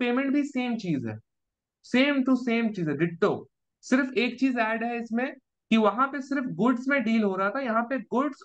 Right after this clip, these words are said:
और services दोनों में deal होगा। कई बार ऐसा होता है कि हम किसी country को सामान नहीं भेजते लेकिन services भेजते हैं,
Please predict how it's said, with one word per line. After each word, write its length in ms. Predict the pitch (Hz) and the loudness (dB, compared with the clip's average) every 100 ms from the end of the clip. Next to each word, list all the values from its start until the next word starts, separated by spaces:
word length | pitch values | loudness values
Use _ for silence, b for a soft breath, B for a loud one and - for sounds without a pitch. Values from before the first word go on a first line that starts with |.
| - | 0
और 260 | 202 285 | 2 0
services 640 | 294 233 214 226 226 208 143 - | -4 -8 -6 -6 -2 -2 -2 0
दोनों 280 | 196 214 208 | 2 4 4
में 140 | 185 | 2
deal 200 | 147 131 | 0 -2
होगा। 240 | 117 107 104 _ _ _ _ _ _ _ 226 | -2 -8 -12 _ _ _ _ _ _ _ 0
कई 180 | 254 | 2
बार 180 | 277 262 | 2 0
ऐसा 220 | 233 233 | -2 0
होता 320 | 254 233 226 233 | -2 -2 0 -2
है 100 | 247 | 0
कि 100 | 254 | -4
हम 140 | 247 | -4
किसी 240 | 240 240 | -2 -2
country 320 | 254 233 220 262 | 0 0 2 2
को 100 | 269 | 2
सामान 440 | 233 190 214 247 | 0 0 0 -2
नहीं 180 | 254 262 | -4 -2
भेजते 320 | 208 196 233 | -2 -2 -4
लेकिन 240 | 247 269 | -4 -4
services 520 | 262 214 214 226 262 226 | -2 -2 0 -2 -2 -2
भेजते 420 | 165 160 - 127 | -2 -4 -4 -6
हैं, 160 | 120 | -6